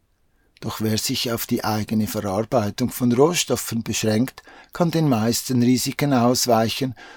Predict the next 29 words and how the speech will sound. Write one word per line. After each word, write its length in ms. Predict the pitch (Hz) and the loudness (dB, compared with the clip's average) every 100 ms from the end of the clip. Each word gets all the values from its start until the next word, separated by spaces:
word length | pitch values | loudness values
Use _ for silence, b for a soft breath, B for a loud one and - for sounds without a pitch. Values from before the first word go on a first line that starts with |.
| B - | B -2
und 120 | 165 | 2
auch 140 | 180 | 2
hier 320 | - 147 160 | 2 4 4
gibt 300 | 151 127 - | 4 0 0
es 140 | 113 - | -4 -4
unzählige 760 | 165 190 - 170 160 165 175 | 0 0 0 0 0 0 0
Möglichkeiten, 880 | 156 127 123 123 - 98 92 - 113 | 4 6 4 -2 -4 -2 -4 -4 -4
diese 320 | 117 120 143 | -2 0 2
Rohstoffe 600 | 127 127 - - 127 - 147 | 4 2 0 -2 -4 -2 -2
direkt 500 | 117 160 143 - - | 0 2 2 -2 -6
von 160 | - | -2
einem 240 | 107 101 92 | 0 0 -4
vertrauenswürdigen 1120 | - - 101 95 92 107 - 123 - - 147 | -6 -8 -4 -2 0 0 2 0 0 -4 -4
Produzenten 840 | 131 139 117 - 127 123 117 - 135 | 0 -2 -2 -2 2 2 0 -2 -2
in 140 | 131 | 0
der 160 | 156 147 | 2 0
Region 500 | 147 131 113 110 110 | 2 2 4 2 0
zu 140 | 104 | -4
beziehen. 580 | 104 - 113 104 98 101 _ _ _ _ _ _ _ _ | -8 -6 -2 0 -2 -6 _ _ _ _ _ _ _ _
Wir 120 | 107 | -6
können 340 | - 104 104 | -2 0 0
als 180 | 104 - | -2 -2
Menschen 400 | 120 117 127 147 | 0 2 0 0
nicht 240 | 147 135 - | 0 -2 -2
vermeiden, 680 | 156 151 131 139 143 147 | 0 4 4 2 0 -2
dass 220 | 151 143 | -2 0
wir 100 | 165 | 2
Lebendiges 800 | 156 156 120 117 120 113 113 - | 4 2 2 2 2 0 -4 -4
essen. 560 | - 95 - 101 95 | -6 -8 -8 -8 -10